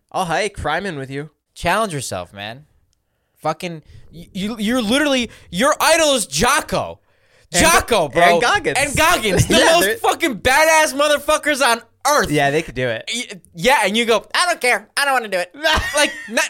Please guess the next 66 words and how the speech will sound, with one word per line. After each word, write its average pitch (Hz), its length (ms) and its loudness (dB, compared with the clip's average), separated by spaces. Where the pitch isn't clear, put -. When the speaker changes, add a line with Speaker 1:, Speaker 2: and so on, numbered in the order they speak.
Speaker 2:
you 320 100 0
don't 403 200 2
even 285 120 -2
think 302 200 -2
about 170 240 -2
it. 101 120 -8
You 226 60 4
don't 294 200 6
even 302 120 -2
fucking 269 260 0
put 254 140 0
thought 247 280 2
into 170 240 -2
it. 151 60 -4
You 165 60 -4
just 160 120 -10
go, 185 180 0
"I'm 269 200 0
good. 208 160 0
I'm 208 120 -2
content." 190 400 -4
Like, 233 300 -2
what 233 240 2
kind 403 200 2
of 285 140 0
mindset 262 380 2
is 160 160 0
that, 120 180 -2
bro? 175 380 0
Speaker 1:
I 262 140 0
know 392 180 0
my 415 420 0
limits. - 500 -4
Speaker 2:
No, 220 120 -2
Speaker 1:
Not 156 160 -2
Speaker 2:
that's 226 240 -2
not 240 240 -4
true. 127 380 -8
That's 180 280 -4
not 196 180 -4
true. 139 300 -10
If 131 140 -14
you 190 120 -8
wanted 185 360 -4
to 180 80 -10
do 165 140 -4
an 165 60 -6
Ironman, 151 500 -4
you 135 100 -8
can 131 140 -10
do 123 140 -4
an 110 60 -8
Ironman. 95 360 -8
Speaker 1:
You're 196 120 -4
right. 202 160 0
If 170 140 -8
I 190 100 0
wanted 175 340 -2
to, 165 100 -10
but 143 100 -6
what's 156 220 -6
the 156 100 -6
return? 143 340 -6
There's 113 160 -16
no 139 100 -10
return. 143 480 -16